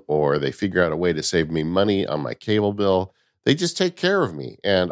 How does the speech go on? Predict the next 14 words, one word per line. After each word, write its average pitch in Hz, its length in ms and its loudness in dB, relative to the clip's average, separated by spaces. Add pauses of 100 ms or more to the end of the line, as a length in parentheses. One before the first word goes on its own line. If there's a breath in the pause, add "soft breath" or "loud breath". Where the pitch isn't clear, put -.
I 120 200 2
have 113 200 0
found 90 360 2
that 76 100 4
I 76 80 2
have 117 400 0
saved 82 300 -2
money 71 240 0
since 67 200 -6
I 73 60 -2
signed 76 300 0
up 82 120 0
for 80 260 2
it. 80 120 -4